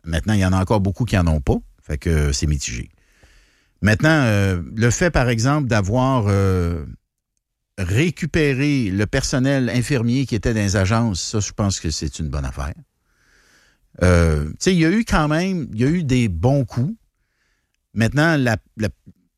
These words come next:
la principale, le principal engagement qui avait été, euh, qui avait été contracté auprès des Québécois, c'était qu'on aurait davantage l'accès à la première ligne.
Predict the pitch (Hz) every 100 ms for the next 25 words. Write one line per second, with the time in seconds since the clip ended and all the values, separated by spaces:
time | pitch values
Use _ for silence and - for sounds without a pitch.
0 | _ _ _ - - _ _ - - 143
1 | 156 - - 165 170 165 113 - 151 -
2 | - 180 170 143 135 113 151 165 123 113
3 | 113 104 120 120 107 92 87 113 107 107
4 | - 135 117 110 - 156 131 127 117 104
5 | 107 98 - 139 - 110 - 127 127 110
6 | 104 117 117 123 127 113 135 131 110 107
7 | - - 131 107 - 113 110 95 92 139
8 | 180